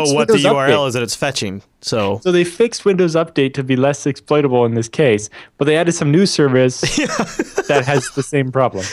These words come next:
Speaker 2: Yeah, as long as, and you know where it's going, so you can, uh, you can spoof it. That's great.
Speaker 1: They say, "It's unclear whether this attack could work when S M B signing is enabled.
Speaker 2: Mm.
Speaker 1: The exploit is, uh, released currently does not,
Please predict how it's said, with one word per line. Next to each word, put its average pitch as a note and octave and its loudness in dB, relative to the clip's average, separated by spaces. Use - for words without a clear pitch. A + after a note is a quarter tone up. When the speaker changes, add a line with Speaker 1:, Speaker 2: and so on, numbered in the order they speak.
Speaker 2:
Yeah, D3+ -2
as D3 -2
long E3 0
as, G3+ -2
and F3 0
you E3+ -2
know F#3 0
where F3 0
it's E3+ -6
going, D#3+ -2
so D3+ -2
you C#3 0
can, C3+ -2
uh, B2+ -4
you B2+ -10
can B2 -8
spoof C3+ -6
it. G2+ -4
That's C#3+ -2
great. - -6
Speaker 1:
They C3+ -4
say, D3+ 0
"It's E3 0
unclear G#3 2
whether F3+ 0
this D3+ -6
attack D3 -2
could C3 -2
work C3+ 0
when B2+ 0
S C#3 -4
M D3 0
B A#2+ -2
signing D#3+ -2
is F#3 -4
enabled. G3+ 0
Speaker 2:
Mm. A2+ -6
Speaker 1:
The C#3 0
exploit D3+ 0
is, B2+ 0
uh, B2 4
released D3 2
currently D3 0
does A#2+ 0
not, A#2 0